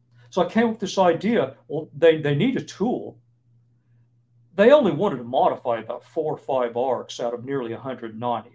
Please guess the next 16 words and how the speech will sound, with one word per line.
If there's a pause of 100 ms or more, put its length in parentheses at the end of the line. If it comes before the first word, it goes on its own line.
That,
that's
a
pretty
good
record. (500)
So
it
took
me
about
a (120)
day
and
a
half.